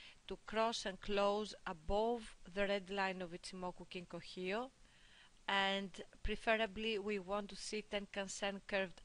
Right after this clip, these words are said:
upwards, so that will mean that the pair will make, uh, uh, not just, uh, a minor correction, but even a, a, a stronger one.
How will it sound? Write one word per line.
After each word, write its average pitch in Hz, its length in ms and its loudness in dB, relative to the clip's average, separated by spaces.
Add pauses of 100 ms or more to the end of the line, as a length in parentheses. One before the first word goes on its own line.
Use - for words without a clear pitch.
upwards, 208 760 -2 (420)
so 208 560 2 (100)
that 202 320 4
will 214 180 -2
mean 208 380 -2
that 190 160 -2 (140)
the 196 100 -4 (140)
pair 202 400 4
will 185 240 -4
make, 196 540 -2 (260)
uh, 180 340 -2 (880)
uh, - 60 -6 (340)
not 214 260 -2
just, 208 600 4 (200)
uh, 190 420 0 (200)
a 208 80 -4
minor 196 640 0
correction, 196 640 -2 (240)
but 190 220 2 (400)
even 202 460 -2 (180)
a, 196 60 -8 (300)
a, 185 60 -4 (180)
a 190 40 -6
stronger 190 640 2
one. 202 280 2